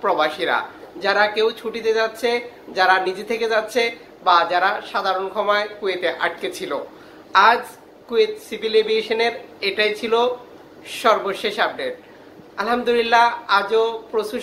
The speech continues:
সংখ্যক বাংলাদেশিরা বিশেষ ফ্লাইটে করে কুয়েত থেকে বাংলাদেশে যাচ্ছে। যে বাংলাদেশিরা আজ বিশেষ ফ্লাইটে করে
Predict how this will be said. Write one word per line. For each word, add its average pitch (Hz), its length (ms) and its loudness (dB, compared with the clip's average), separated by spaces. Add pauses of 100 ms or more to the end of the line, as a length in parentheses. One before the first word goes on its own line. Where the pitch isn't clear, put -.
সংখ্যক 226 400 2 (260)
বাংলাদেশিরা 190 580 0 (240)
বিশেষ 208 260 -2 (120)
ফ্লাইটে 180 420 0
করে 190 180 -2 (920)
কুয়েত 214 240 4 (100)
থেকে 233 240 2 (320)
বাংলাদেশে 165 500 -2
যাচ্ছে। - 280 -8 (560)
যে 220 80 6 (140)
বাংলাদেশিরা 214 600 2 (300)
আজ 190 100 2 (160)
বিশেষ 214 320 -8
ফ্লাইটে 208 340 -2
করে 220 140 0